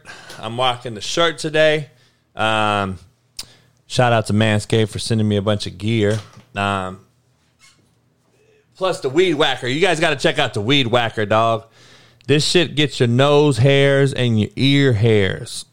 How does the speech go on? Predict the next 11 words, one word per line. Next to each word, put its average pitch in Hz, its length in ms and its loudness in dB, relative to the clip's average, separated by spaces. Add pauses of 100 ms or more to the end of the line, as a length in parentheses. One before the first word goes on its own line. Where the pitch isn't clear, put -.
(380)
All 123 200 2
the 143 100 0
ladies 135 580 0
like 117 320 0
that 92 200 -4
shit. - 460 -8
They 113 140 0
don't 156 160 2
want 147 180 2
that 131 180 2
shit. - 480 0